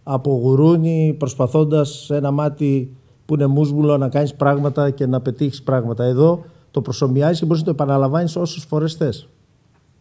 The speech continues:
Λοιπόν, βλέπετε πόσο τέτοια, ό,τι λάθος κάνεις, θα στο προσωμιάσει. Δηλαδή, αν τραβήξεις την κάψα απότομα, θα σκιστεί. Δηλαδή, δεν είναι ότι το κάνει μόνο του, το κάνεις εσύ. Δηλαδή, είναι ακριβώς το ίδιο.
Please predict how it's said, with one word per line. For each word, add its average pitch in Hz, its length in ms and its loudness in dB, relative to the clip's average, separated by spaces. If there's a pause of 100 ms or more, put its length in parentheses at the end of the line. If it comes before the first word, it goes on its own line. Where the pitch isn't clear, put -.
(640)
Λοιπόν, 147 260 2
βλέπετε 135 260 4
πόσο 131 480 -2 (340)
τέτοια, 147 380 0
ό,τι 220 280 4
λάθος 196 500 2
κάνεις, 160 640 2 (440)
θα 165 120 -2
στο 160 140 -2
προσωμιάσει. 156 680 0
Δηλαδή, 147 240 2
αν 185 100 0
τραβήξεις 170 680 -4 (220)
την 135 280 0
κάψα 170 300 4
απότομα, 185 520 0
θα 151 140 -4
σκιστεί. 160 440 -4
Δηλαδή, 139 360 0
δεν 190 340 0
είναι 147 220 2
ότι 131 340 -2 (360)
το 151 120 2
κάνει 147 260 4
μόνο 135 320 4
του, 170 140 -2
το 165 100 -4
κάνεις 175 240 -2
εσύ. 165 300 0
Δηλαδή, 135 300 -2
είναι 175 340 -2 (100)
ακριβώς 143 560 -2
το 160 120 0
ίδιο. 104 360 0